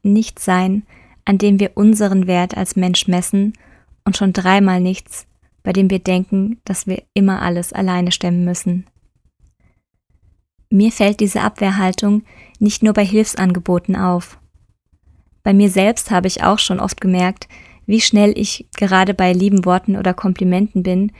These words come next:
direkt etwas zu antworten, das das Ganze herunterspielt. Kennst du das auch? Wenn jemand auf etwas wie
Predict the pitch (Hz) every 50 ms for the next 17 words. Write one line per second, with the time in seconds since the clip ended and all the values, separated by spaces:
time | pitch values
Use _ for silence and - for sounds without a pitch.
0 | - - - - - _ _ - 202 190 180 190 208 214 - - 190 190 196 -
1 | - - - - 180 185 185 - - 185 185 185 - 202 190 185 185 185 - -
2 | 185 - - - 180 180 - - 196 208 185 180 196 202 - - 175 - - -
3 | 175 175 170 180 - - - _ _ _ _ _ _ _ _ _ _ _ _ _
4 | _ _ _ _ _ _ _ _ _ - - 220 202 - - - 190 185 180 -
5 | - 180 175 190 226 240 - - - _ _ _ _ _ _ _ _ - 190 180
6 | 190 196 196 196 190 185 185 - - 185 - - 196 190 - 190 185 180 - -
7 | 190 190 185 185 190